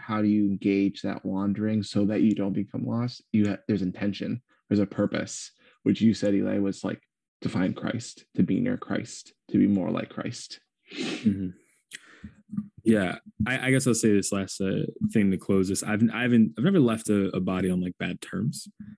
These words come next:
Speaker 2: Um, I didn't really go to church until I went to college, so there's not a ton of, um, a ton of space for it. But I'll say that a,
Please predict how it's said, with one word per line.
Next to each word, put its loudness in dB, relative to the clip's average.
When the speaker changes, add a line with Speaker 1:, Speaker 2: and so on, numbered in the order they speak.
Speaker 2:
Um, 0
I 0
didn't 4
really 4
go 2
to -2
church -4
until 0
I -2
went -4
to -6
college, -4
so 2
there's 2
not 2
a -2
ton 2
of, 2
um, -2
a -4
ton 4
of 2
space 2
for 0
it. -4
But 2
I'll 2
say 4
that 4
a, 2